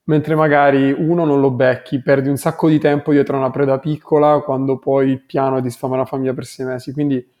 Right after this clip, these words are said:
è sempre, io ho combattuto tanto con una mia caratteristica che sto cercando un po' di stemperare, soprattutto da imprenditore, che è quella di avere fretta, cioè questa, questo drive a f-, voler fare le cose subito,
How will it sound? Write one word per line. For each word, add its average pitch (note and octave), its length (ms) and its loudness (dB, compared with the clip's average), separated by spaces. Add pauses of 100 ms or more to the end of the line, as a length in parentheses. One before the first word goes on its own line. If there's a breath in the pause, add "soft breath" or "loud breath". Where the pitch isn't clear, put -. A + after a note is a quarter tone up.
(480)
è - 200 -10
sempre, - 1000 0
io F#3+ 120 6
ho - 320 -2
combattuto D#3+ 540 -2
tanto D#3 480 0
con C#3+ 140 -2
una C#3 140 -2
mia C#3 200 0
caratteristica C#3+ 540 0
che C#3 40 2
sto - 120 -10
cercando C#3 260 -4
un B2+ 80 -8
po' C#3+ 100 -4
di C3 80 -2
stemperare, C#3+ 640 0
soprattutto C3+ 500 -6
da C3+ 100 -2
imprenditore, C#3 580 0
che C3 40 -4
è - 60 -12
quella C3+ 160 0
di B2+ 500 -6 (840)
avere C3 300 0
fretta, B2 580 -4
cioè C3 140 -8
questa, C3+ 240 -4
questo C#3 260 -4
drive C#3+ 640 4
a C#3 160 4
f-, - 180 -10
voler C#3 300 2
fare C#3 240 -2
le C3+ 120 0
cose C#3 300 -4
subito, C3 720 -4